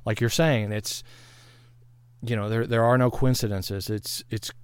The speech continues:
it's so easy to get so f-, afraid and stressed out about our current situation to, that we miss, you know, opportunities to, to love other people,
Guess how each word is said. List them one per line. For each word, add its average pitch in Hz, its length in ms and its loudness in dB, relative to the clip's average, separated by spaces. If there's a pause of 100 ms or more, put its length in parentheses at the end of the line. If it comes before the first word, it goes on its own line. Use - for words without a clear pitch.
(140)
it's - 240 -6
so 131 400 2
easy 123 380 0
to 110 100 -4
get 104 360 -6
so 120 460 0
f-, - 200 -6
afraid 117 1000 -2
and 107 220 -6
stressed - 640 -4
out 117 460 -2 (400)
about 110 240 2
our 104 100 2
current 120 360 -2
situation 107 840 -4 (540)
to, - 160 -6
that 113 280 -4
we 120 140 4
miss, 139 580 2 (120)
you 110 160 -6
know, 101 240 -4 (260)
opportunities 120 880 -2
to, 110 260 -6 (100)
to 117 120 -6
love 120 300 -2
other 113 180 -2
people, 113 500 -8